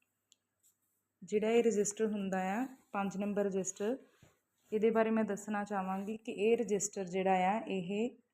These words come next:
ਮੰਥਲੀ ਰਜਿਸਟਰ ਨਹੀਂ ਹੁੰਦਾ।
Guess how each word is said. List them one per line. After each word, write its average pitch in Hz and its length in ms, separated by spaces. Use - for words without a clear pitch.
ਮੰਥਲੀ 220 440
ਰਜਿਸਟਰ 208 420
ਨਹੀਂ 196 180
ਹੁੰਦਾ। 190 360